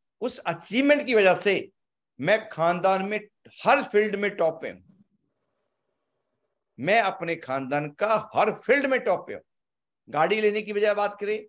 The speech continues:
तो वहां पे मैं टॉप पे रहा, अदर अचीवमेंट की बात करें तो मैं टॉप में रहा, अगर अपनी प्रॉपर्टी परचेजिंग करने में रहे तब भी मैं टॉप पे रहा, और अगर यूरोप घूम के आने की बात हो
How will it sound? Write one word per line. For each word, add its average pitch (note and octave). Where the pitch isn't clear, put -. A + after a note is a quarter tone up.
तो G3+
वहां D#3
पे D3
मैं D3
टॉप D3
पे C#3+
रहा, C3+
अदर F3
अचीवमेंट F#3+
की G#3
बात G#3+
करें A3
तो E3+
मैं D3+
टॉप C#3
में C#3
रहा, C3
अगर G#3+
अपनी F#3
प्रॉपर्टी F#3+
परचेजिंग G#3+
करने G#3+
में G#3+
रहे G#3
तब G3
भी C3+
मैं D3
टॉप D3+
पे D#3
रहा, D#3+
और F#3+
अगर F3+
यूरोप D#3+
घूम F3+
के F#3
आने F3
की E3
बात D#3+
हो F3